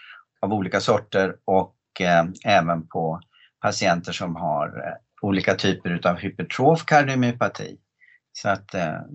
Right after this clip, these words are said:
vi följer upp det. Det kan ju vara både den, eh, in-, patienter som insjuknar som kan ha nytta av det, men även, eh, söner och döttrar kan också ha nytta av det, eh, och när man tittar på genetik.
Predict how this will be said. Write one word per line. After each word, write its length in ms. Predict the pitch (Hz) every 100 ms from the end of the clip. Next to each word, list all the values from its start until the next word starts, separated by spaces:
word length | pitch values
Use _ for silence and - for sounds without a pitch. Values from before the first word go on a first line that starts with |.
| 135 143
vi 220 | 101 95
följer 360 | 135 123 120
upp 220 | 117 127 -
det. 240 | 90 87 -
Det 120 | 110
kan 220 | 95 110 123
ju 60 |
vara 160 | 131 131
både 480 | 127 127 104 135 131
den, 460 | 107 110 107 104 - _ -
eh, 180 | 117 - - - -
in-, 300 | 117 104 92 - -
patienter 420 | 107 127 98 90
som 160 | 101 127
insjuknar 880 | 113 98 90 - 151 156 151 120
som 120 | 113 107
kan 180 | 104
ha 60 | 101
nytta 340 | 101 95 92
av 80 | 87
det, 200 | 85 82 - - - -
men 180 | 101
även, 580 | 101 107 98 90 92 85
eh, 340 | - - - -
söner 560 | - 110 92 87 87
och 80 | 90
döttrar 540 | 95 - - 101 110 - _ _ -
kan 160 | 98
också 260 | 85 - 117
ha 60 | 120
nytta 320 | 117 113 80
av 120 | 82
det, 320 | 95 - 62 - -
eh, 240 | 104 -
och 100 | 101
när 100 | 98
man 140 | 95 87
tittar 260 | 98 95
på 100 | -
genetik. 600 | 90 82 78 - - -